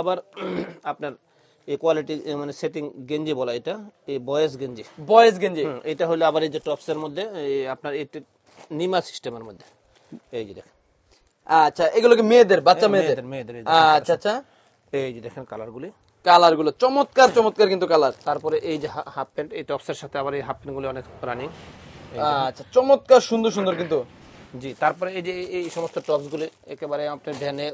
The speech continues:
Speaker 1: ফুটপাতে, হাটে বাজারে এবং এই শোরুমে, মানে সব জায়গায় এই মালগুলি বিক্রি করা যায় মাত্র
Speaker 2: আচ্ছা ভাই,
Speaker 1: পঞ্চান্ন
Speaker 2: আপনারা
Speaker 1: থেকে
Speaker 2: এখানে
Speaker 1: শুরু।
Speaker 2: প্রাইস কত রাখতেছেন এগুলার?
Speaker 1: এগুলি পঞ্চান্ন থেকে শুরু ভাই, পঞ্চান্ন, ষাট, পঁয়ষট্টি এরকম এই যে।
Speaker 2: আচ্ছা ভাই, বিভিন্ন শোরুমে এগুলাই ভাই আড়াইশো, তিনশো টাকা করে আমাদেরই কিনতে হয় ভাই।
Speaker 1: জি, জি, জি, জি।
Speaker 2: চমৎকার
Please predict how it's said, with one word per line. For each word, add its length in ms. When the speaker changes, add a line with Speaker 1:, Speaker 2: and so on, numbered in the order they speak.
Speaker 1:
ফুটপাতে, 460
হাটে 320
বাজারে 280
এবং 140
এই 160
শোরুমে, 300
মানে 260
সব 200
জায়গায় 240
এই 100
মালগুলি 320
বিক্রি 160
করা 180
যায় 100
মাত্র 180
Speaker 2:
আচ্ছা 140
ভাই, 60
Speaker 1:
পঞ্চান্ন 200
Speaker 2:
আপনারা 140
Speaker 1:
থেকে 100
Speaker 2:
এখানে 140
Speaker 1:
শুরু। 80
Speaker 2:
প্রাইস 220
কত 160
রাখতেছেন 320
এগুলার? 220
Speaker 1:
এগুলি 160
পঞ্চান্ন 380
থেকে 220
শুরু 200
ভাই, 100
পঞ্চান্ন, 340
ষাট, 400
পঁয়ষট্টি 400
এরকম 240
এই 80
যে। 100
Speaker 2:
আচ্ছা 420
ভাই, 100
বিভিন্ন 380
শোরুমে 320
এগুলাই 300
ভাই 80
আড়াইশো, 300
তিনশো 180
টাকা 220
করে 100
আমাদেরই 380
কিনতে 200
হয় 140
ভাই। 120
Speaker 1:
জি, 160
জি, 140
জি, 120
জি। 40
Speaker 2:
চমৎকার 460